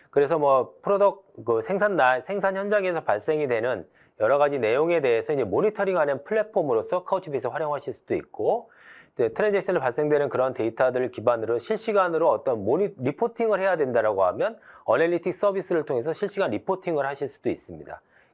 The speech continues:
당연히 아이오티에 관련된 부분들도 당연히 저희가 뭐 모바일 디바이스에 혹은 아이오티, 어, 디바이스에 설치할 수 있는 어떤 그 데이터베이스를 활용해서 싱크하는 그런 메커니즘을 통해서 이제 그런 데이터들을 수집하실 수도 있고요.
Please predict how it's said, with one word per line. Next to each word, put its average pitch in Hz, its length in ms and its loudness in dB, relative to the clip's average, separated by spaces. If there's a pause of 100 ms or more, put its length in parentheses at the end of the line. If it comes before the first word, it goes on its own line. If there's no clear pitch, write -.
(140)
당연히 190 380 0
아이오티에 147 720 0
관련된 123 540 -2
부분들도 101 560 -4
당연히 98 500 -4 (300)
저희가 113 500 2 (140)
뭐 95 320 -2
모바일 135 400 2
디바이스에 127 840 0
혹은 147 260 0
아이오티, 135 600 -2 (280)
어, 98 180 0
디바이스에 139 640 2
설치할 160 400 -2
수 - 100 -6
있는 135 400 -2
어떤 98 500 -6 (140)
그 - 160 -8
데이터베이스를 135 800 2
활용해서 135 400 -2
싱크하는 156 1200 -4 (240)
그런 131 220 -2
메커니즘을 127 600 -2
통해서 117 360 -2
이제 101 140 -2
그런 117 220 -4
데이터들을 104 420 -4
수집하실 165 520 -6
수도 117 240 -6
있고요. 104 300 -6